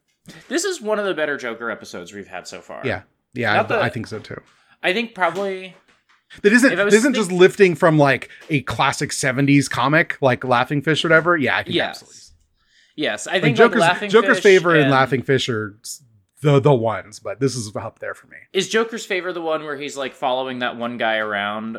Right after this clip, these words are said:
Speaker 1: Um,
Speaker 2: Yeah.
Speaker 1: okay,
Speaker 2: Yeah, it
Speaker 1: yeah.
Speaker 2: keeps his
Speaker 1: That was,
Speaker 2: info,
Speaker 1: that's
Speaker 2: yeah,
Speaker 1: my
Speaker 2: yeah.
Speaker 1: favorite Joker episode we've had.
Speaker 2: Yeah. <clears throat> Um, but yeah, this is a strong one, despite being goofy. Maybe 'cause it's goofy. It's just goofy
Speaker 1: Yeah.
Speaker 2: in the right way.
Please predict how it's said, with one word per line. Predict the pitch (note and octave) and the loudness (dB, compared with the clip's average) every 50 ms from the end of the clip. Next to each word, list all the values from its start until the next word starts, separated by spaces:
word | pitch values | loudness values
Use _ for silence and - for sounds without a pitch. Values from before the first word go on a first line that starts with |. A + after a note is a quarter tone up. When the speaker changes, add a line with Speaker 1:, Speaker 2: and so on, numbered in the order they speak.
| - - - | -14 -14 -8
Speaker 1:
Um, | A#2 A2+ A2 D#3 | -6 -2 2 2
Speaker 2:
Yeah. | C#3 A#2+ G2+ F#2+ G2 G#2 - - - _ - | 2 2 2 0 -4 -8 -12 -18 -20 _ -4
Speaker 1:
okay, | D3 C3+ | -2 0
Speaker 2:
Yeah, | A2+ G#2 G#2 | 0 0 -2
it | G2+ | -2
Speaker 1:
yeah. | G#2+ G2 | -2 -4
Speaker 2:
keeps | F#2 - | -4 -2
his | A2 B2 | -2 0
Speaker 1:
That | C#3 F#3 G#3+ | 0 2 2
was, | - - | 0 0
Speaker 2:
info, | G2 A2+ G2+ G2 | 0 -2 0 0
Speaker 1:
that's | G#2+ G2 G2 | 0 0 0
Speaker 2:
yeah, | F#2+ | -4
Speaker 1:
my | F#2 | -6
Speaker 2:
yeah. | F2+ | -4
Speaker 1:
favorite | - D3+ B2+ A#2+ A2 | -4 -6 -6 -6 -6
Joker | - A#2 G2+ - G#2+ | -8 -10 -10 -8 -10
episode | G2 F#2 - - - F#2+ F2 | -12 -12 -12 -12 -14 -14 -12
we've | F#2+ F#2 - | -14 -16 -16
had. | F2 - D2 F2+ - - - | -16 -16 -16 -16 -18 -16 -12
Speaker 2:
Yeah. | G2+ G2 F#2+ F#2 - - - A3 - - - F3+ F3 - - | -10 -10 -10 -10 -12 -14 -14 -12 -12 -12 -12 -12 -14 -16 -18
<clears throat> | - _ _ _ _ _ _ _ _ _ _ _ - - - _ _ _ | -20 _ _ _ _ _ _ _ _ _ _ _ -20 -20 -20 _ _ _
Um, | - - D2 D2 F#2+ G#2+ | -20 -20 -18 -18 -16 -6
but | C#3 E3 | 0 4
yeah, | G3 G3 | 4 4
this | F3+ E3 | 4 2
is | - E3+ | -4 -6
a | B2+ - | -8 -4
strong | - C3+ B2 C#3 C3 | -2 0 0 0 0
one, | A2+ G#2 G#2 A2+ A#2 - | -2 -2 -4 -6 -8 -10
despite | - - - B2 B2+ | -12 -4 -2 -2 0
being | B2 B2 A2+ G2+ | 0 -2 -4 -2
goofy. | G#2 G#2+ G#2 - A2 G#2+ G#2+ | -4 -6 -6 -6 -6 -8 -4
Maybe | B2+ E3+ F#3+ E3+ E3+ | 2 2 2 2 2
'cause | - - C#3 C#3 | 0 2 2 2
it's | C#3 C3+ | 2 0
goofy. | - D3+ D3 C#3 - D#3 D3+ D3+ D#3 - | -2 0 0 0 0 -2 -4 -4 -6 -4
It's | - E3+ E3 | -4 -4 -4
just | F3 F3 C3+ | -4 -6 -4
goofy | B2 B2 A2 | -2 -2 0
Speaker 1:
Yeah. | G2+ A#2+ | 0 0
Speaker 2:
in | G#2+ | -2
the | A2 | -2
right | G2 G2+ G2 | -4 -6 -6
way. | G2 G2+ G2+ G2+ G2+ G2 | -8 -8 -10 -10 -12 -14